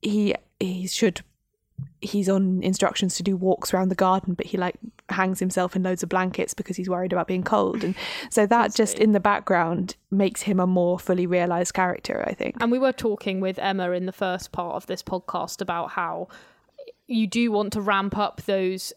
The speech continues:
Speaker 2: elements of comedy that are, that easily translate into
Speaker 1: Mm.
Speaker 2: contemporary comedy scenes. Uh, so things like, "Don't eat, where's the doctor? The doctor would tell you not to eat cake. Oh, he's off eating the cake." Like, that's a joke that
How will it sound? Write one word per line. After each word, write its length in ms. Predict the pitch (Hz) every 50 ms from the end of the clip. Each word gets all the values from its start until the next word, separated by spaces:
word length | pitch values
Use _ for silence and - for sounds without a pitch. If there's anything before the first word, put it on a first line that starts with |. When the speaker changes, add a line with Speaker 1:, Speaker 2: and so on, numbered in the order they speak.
| _
Speaker 2:
elements 500 | - 202 196 190 190 185 190 - - -
of 140 | 220 196 -
comedy 340 | - 214 202 196 190 185 180
that 200 | 175 - 180 185
are, 40 | 185 -
that 220 | 202 196 - - -
easily 400 | 220 208 208 190 - 202 196 196
translate 840 | - - 196 180 180 185 175 190 185 185 185 185 214 208 - -
into 260 | 214 190 185 - - 185
Speaker 1:
Mm. 200 | 175 175 - -
Speaker 2:
contemporary 580 | 277 277 269 254 247 233 208 - - 214 196
comedy 400 | - - 214 202 196 185 202 202 190
scenes. 540 | - - 202 202 220 240 254 269 - -
Uh, 120 | - 104 -
so 300 | - - - 202 180 180
things 400 | 180 - 233 202 190 185 - -
like, 400 | 202 190 180 165 110 - - - - - - - - _ _ _ _ _ _ _ _
"Don't 220 | - 220 208 196 190
eat, 220 | 190 - - - -
where's 300 | 220 220 214 220 196 -
the 100 | 202 196
doctor? 400 | 196 214 - - - - 214 180
The 80 | 185
doctor 260 | 202 202 - - -
would 100 | 196 185
tell 180 | - 214 190 185
you 100 | 190 185
not 160 | 190 - -
to 80 | - -
eat 160 | - - 202
cake. 240 | - 190 180 170 -
Oh, 140 | - 185 180
he's 180 | 175 190 180 190
off 180 | 175 - -
eating 280 | 175 175 - - 190 175
the 60 | 175
cake." 400 | - - 190 170 - - - -
Like, 180 | 202 - - -
that's 240 | 214 196 - - -
a 40 | 202
joke 400 | - 190 180 175 - - - -
that 280 | - 180 175 - -